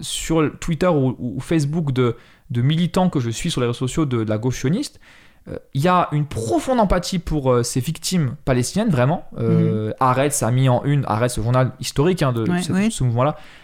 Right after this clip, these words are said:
Speaker 1: les, les visages des, les visages des soixante-sept enfants. Mais derrière, il y a quand même l'idée de dire,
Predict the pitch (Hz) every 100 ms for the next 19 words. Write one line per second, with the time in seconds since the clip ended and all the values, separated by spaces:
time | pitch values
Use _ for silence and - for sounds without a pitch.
0 | - 120 123 135 131 160 139 117 - 117
1 | 117 - 120 120 139 143 120 - - 123
2 | 120 120 156 240 - - _ - - 151
3 | 147 156 233 233 135 170 165 143 131 156
4 | 233